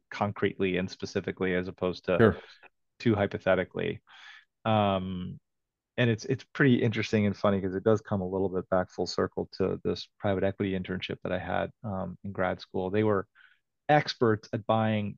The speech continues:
Speaker 1: testing and measurement businesses, um,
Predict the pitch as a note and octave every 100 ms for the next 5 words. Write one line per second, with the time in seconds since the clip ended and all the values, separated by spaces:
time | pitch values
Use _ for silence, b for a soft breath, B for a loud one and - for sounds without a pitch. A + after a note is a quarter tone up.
0 | _ - - B2+ - B2+ A#2 G2+ F#2+ F#2
1 | F#2+ A2 A#2+ B2+ C3 C3 C#3 D#3+ E3+ -
2 | _ _ _ _ _ _ B B B B
3 | B _ _ A#2 A2 G#2+ G2+ G2